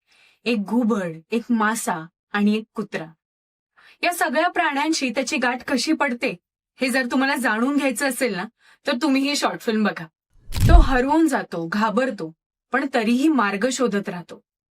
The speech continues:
अखेर तो आपल्या मित्राकडे पोहोचतो, पण त्याच्या मनात धुक्यातील तो अनुभव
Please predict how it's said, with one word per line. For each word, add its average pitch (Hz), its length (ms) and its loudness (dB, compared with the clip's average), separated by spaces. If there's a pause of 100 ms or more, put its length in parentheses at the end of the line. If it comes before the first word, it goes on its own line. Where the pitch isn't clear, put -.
(220)
अखेर 247 420 0
तो 392 40 0
आपल्या 311 280 0
मित्राकडे 254 540 0
पोहोचतो, 233 560 -2 (600)
पण 220 160 -2
त्याच्या 240 280 -2
मनात 226 440 2 (120)
धुक्यातील 240 540 -2
तो 277 80 0
अनुभव 240 460 2